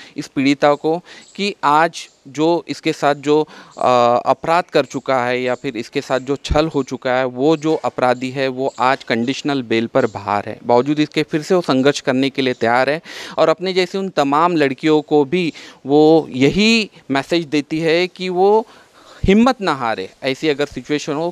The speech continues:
कि संघर्ष करे, ताकि उन लड़कों को भी सबक सिखा सके जो कि इस तरह के अत्याचार में पूरी तरह से शत प्रतिशत अपराधी होते हैं।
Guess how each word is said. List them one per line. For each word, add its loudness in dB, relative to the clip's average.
कि -8
संघर्ष -2
करे, -2
ताकि -2
उन -6
लड़कों -4
को -2
भी -6
सबक -2
सिखा -4
सके -6
जो 2
कि -4
इस -2
तरह 4
के -6
अत्याचार 0
में -4
पूरी 2
तरह 2
से -4
शत -4
प्रतिशत -4
अपराधी -2
होते -4
हैं। -12